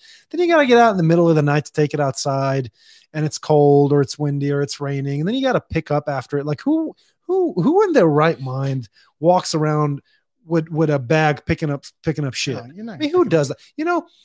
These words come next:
Speaker 1: there's always a dog that shits in my yard. I've had it, man. I've had it. I've cleaned it up for the last time. So I'm, I'm actually, I'm gonna get on my, my H O A, uh, thing where we communicate with the neighbors.
Speaker 2: Right.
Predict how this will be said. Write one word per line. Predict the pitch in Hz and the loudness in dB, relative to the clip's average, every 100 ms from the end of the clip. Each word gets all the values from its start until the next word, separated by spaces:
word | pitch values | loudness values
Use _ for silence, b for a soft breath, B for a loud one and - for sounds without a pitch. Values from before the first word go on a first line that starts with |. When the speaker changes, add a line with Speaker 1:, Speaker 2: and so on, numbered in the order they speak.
| b | b
Speaker 1:
there's | 170 180 | -8 -6
always | 311 226 | -4 -6
a | 113 | -6
dog | 127 131 | -6 -8
that | 123 | -8
shits | 113 135 - | -10 -8 -8
in | 120 | -8
my | 110 | -8
yard. | 107 117 139 - _ _ _ _ _ _ _ - | -6 -6 -8 -12 _ _ _ _ _ _ _ -4
I've | 127 | -2
had | 113 117 | 0 -2
it, | 117 | -4
man. | 107 104 101 _ _ _ _ _ _ _ - | -10 -14 -16 _ _ _ _ _ _ _ -8
I've | 127 | -2
had | 117 113 | -2 -2
it. | - _ | -6 _
I've | 143 143 | -2 0
cleaned | - 139 | 0 2
it | 127 | 2
up | 120 113 | -2 -6
for | 123 | -10
the | |
last | 113 113 110 | -8 -8 -8
time. | - 113 113 | -8 -8 -4
So | 135 | -4
I'm, | 135 147 | 0 0
I'm | 156 160 | 2 2
actually, | 156 151 160 139 135 | 4 2 2 2 2
I'm | 135 | 2
gonna | 131 | -2
get | 120 135 | 0 2
on | 139 | 2
my, | 131 127 123 120 117 _ _ _ _ _ _ | 0 -2 -2 -4 -6 _ _ _ _ _ _
my | 127 | -10
H | 123 135 - | -4 -4 -2
O | 127 120 | -2 0
A, | 123 123 123 113 _ _ _ - | 0 0 -2 -4 _ _ _ -12
uh, | 113 107 | -8 -8
thing | - 131 120 120 | -6 -4 -2 -4
where | 104 120 | -6 -4
we | 120 | -2
communicate | 120 120 123 123 131 123 | -2 -2 -2 -2 -4 -6
with | 123 | -8
the | 113 | -8
neighbors. | 117 123 131 120 139 | -6 -2 -2 -4 -8
Speaker 2:
Right. | 131 | -12